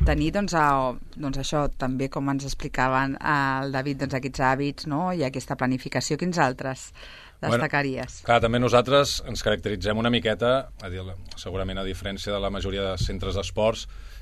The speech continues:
Speaker 2: que no busquem una, una competició,
Speaker 1: Mhm.
Speaker 2: diguéssim, al, al, al,
Speaker 1: Al nivell,
Speaker 2: al, al,
Speaker 1: no?
Speaker 2: al nivell o... Clar,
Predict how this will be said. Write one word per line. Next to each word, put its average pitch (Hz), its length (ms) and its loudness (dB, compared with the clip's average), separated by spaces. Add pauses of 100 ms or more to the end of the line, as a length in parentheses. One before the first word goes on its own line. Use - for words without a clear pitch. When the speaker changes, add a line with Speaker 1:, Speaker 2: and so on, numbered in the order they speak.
(120)
Speaker 2:
que 117 100 0
no 113 120 2
busquem 113 340 4
una, 98 600 0 (100)
una 107 180 -2
competició, 92 1300 0
Speaker 1:
Mhm. - 460 -14
Speaker 2:
diguéssim, 92 840 -4 (400)
al, - 360 0
al, 101 220 -6
al, 95 280 -4
Speaker 1:
Al 139 320 0
nivell, 139 360 2
Speaker 2:
al, 113 60 2
al, 107 60 2
Speaker 1:
no? 123 120 2 (120)
Speaker 2:
al 135 40 6
nivell 127 360 6
o... 101 340 6 (500)
Clar, 98 300 0